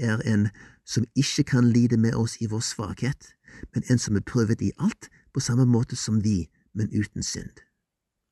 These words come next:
Verset her viser oss at Jesus virkelig var et menneske. Han måtte gå gjennom det vi går gjennom. Han ble misforstått, mistenkeliggjort, baktalt og mobbet. Han var fristet, han var tørst og sulten, han var trøtt og stresset.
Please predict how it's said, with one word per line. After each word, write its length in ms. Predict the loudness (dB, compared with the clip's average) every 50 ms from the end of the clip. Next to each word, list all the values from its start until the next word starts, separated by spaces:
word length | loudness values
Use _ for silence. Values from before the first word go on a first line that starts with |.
| _ _ _ _ _ _ _ -20 -14 -8
Verset 400 | -2 0 0 0 0 2 2 2
her 100 | 4 4
viser 300 | 4 2 2 2 0 -2
oss 100 | -2 -2
at 60 | -2 0
Jesus 300 | 0 0 0 -2 -2 -2
virkelig 300 | -2 -2 -2 -2 -4 -2
var 80 | -4
et 100 | -4 -2
menneske. 480 | 0 0 0 -2 -4 -6 -6 -4 -6 -6 -6 _ _ _ _ _ _ _ _ -20 -20 -20 -20 -10 -2
Han 120 | 2 4
måtte 280 | 6 6 4 2 -2 -2
gå 120 | 0 2
gjennom 300 | 4 4 4 4 4 2 0 -4 _ _ -2
det 200 | 0 2 2 0 -2 -6 -4
vi 140 | 0 0 2
går 160 | 2 2 0
gjennom. 260 | 0 -2 -4 -10 -16 -18 _ _ _ _ _ _ _ _ _ _
Han 120 | -10 -6 -4
ble 80 | -2
misforstått, 840 | 0 2 2 0 0 0 -2 -2 -2 -2 -4 -4 -4 -6 -12 -20 -20 -12 -10
mistenkeliggjort, 800 | -10 -8 -2 0 0 0 0 0 2 2 4 2 2 0 -2 0
baktalt 520 | 0 0 0 -2 -4 -4 -2 -2 0 2
og 80 | 2 2
mobbet. 440 | 4 2 2 0 -2 -4 _ -10 -20 _ _ _ _ _ _ _ _
Han 80 | -6 -6 -6
var 80 | -4
fristet, 580 | -2 -2 -2 -2 -2 -2 -6 -6 -8 _ -12 -20 _ _ -20 -20 -20 -16 -10
han 120 | -8 -6
var 80 | -6 -4
tørst 360 | -2 -2 -2 -2 -2 -4 -6
og 60 | -4
sulten, 480 | -2 0 -2 -2 -2 -2 -2 -2 -2 -2 -4 _ _ -20 -20 -14 -10
han 120 | -8 -8
var 80 | -8 -8
trøtt 360 | -8 -6 -6 -6 -6 _ -14 -10
og 80 | -10
stresset. 560 | -8 -8 -6 -4 -4 -2 -2 -2 -4 -6 -6